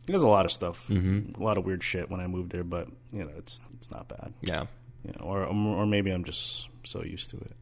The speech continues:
Speaker 2: Yeah. <laughs>
Speaker 1: Whatever, man. I've been here for over twenty years, so I'm pretty much a Minnesotan.
Speaker 2: Yeah. Yeah. And, but it's,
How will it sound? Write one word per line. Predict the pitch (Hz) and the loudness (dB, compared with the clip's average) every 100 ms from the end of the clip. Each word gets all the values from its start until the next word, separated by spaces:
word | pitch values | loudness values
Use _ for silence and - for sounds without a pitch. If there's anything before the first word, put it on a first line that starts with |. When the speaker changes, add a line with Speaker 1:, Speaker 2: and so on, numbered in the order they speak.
| - | 0
Speaker 2:
Yeah. | 95 92 - - - - - - | 2 2 -4 -14 -18 -16 0 6
<laughs> | 120 117 - 110 - | 6 6 2 0 0
Speaker 1:
Whatever, | 107 98 92 | 2 4 4
man. | 92 | 2
I've | 95 | 2
been | 98 104 | 4 2
here | 104 | 2
for | 95 | 2
over | 98 92 | 2 0
twenty | - 90 85 | -2 -2 -2
years, | 85 85 107 | -4 -6 -8
so | - 87 87 101 - - - - - - - - | -6 -6 -8 -10 -14 -20 -20 -20 -20 -18 -14 -4
I'm | 92 | -2
pretty | - 92 | 0 0
much | 87 - | 0 -4
a | |
Minnesotan. | - - - - - 92 - | -6 -4 -6 -6 -8 -8 0
Speaker 2:
Yeah. | 107 95 - - - - - | 2 2 0 -14 -20 -6 4
Yeah. | 107 107 - - 117 - - | 4 4 0 -10 -10 -12 -2
And, | - 110 104 101 - - - | 4 4 4 -2 -8 -16 4
but | 131 | 8
it's, | 131 | 8